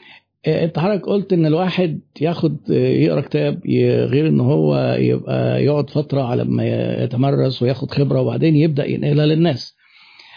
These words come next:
طيب، انت ايه تقييم حضرتك ل-، ل-، يعني لسوق التدريب دلوقتي، وان هو فعلًا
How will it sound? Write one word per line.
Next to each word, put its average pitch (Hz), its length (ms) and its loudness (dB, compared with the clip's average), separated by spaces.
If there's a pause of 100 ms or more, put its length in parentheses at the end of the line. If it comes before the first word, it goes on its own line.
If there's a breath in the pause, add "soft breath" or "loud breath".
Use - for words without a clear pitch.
(260 loud breath)
طيب، 156 260 0
انت 175 180 0
ايه 214 220 0
تقييم 185 300 0
حضرتك 170 360 0
ل-، 139 40 6
ل-، 123 920 0
يعني 120 420 -2 (120)
لسوق 123 240 -6
التدريب 135 460 2
دلوقتي، 127 580 -2 (440 loud breath)
وان 127 540 0
هو 139 760 2 (260)
فعلًا 156 460 -2